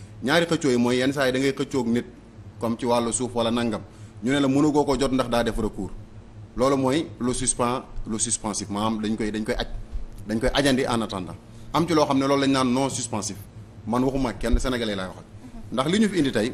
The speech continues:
du xuloo, du, du werante, du, du wax lu ñu neex, mais li ñu fi indi mooy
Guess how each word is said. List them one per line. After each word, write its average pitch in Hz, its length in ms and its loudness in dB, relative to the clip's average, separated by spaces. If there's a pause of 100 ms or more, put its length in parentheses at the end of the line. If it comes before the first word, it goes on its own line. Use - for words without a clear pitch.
(140)
du 110 160 -2
xuloo, 131 340 2 (640)
du, 104 120 -4
du 104 160 -4
werante, 127 540 2 (140)
du, 104 200 -4
du 107 80 -4
wax 131 180 2
lu 127 160 2
ñu 127 80 2
neex, 120 220 0 (420)
mais 127 140 2
li 160 100 6
ñu 170 60 2
fi 165 100 0
indi 135 120 2
mooy 117 280 0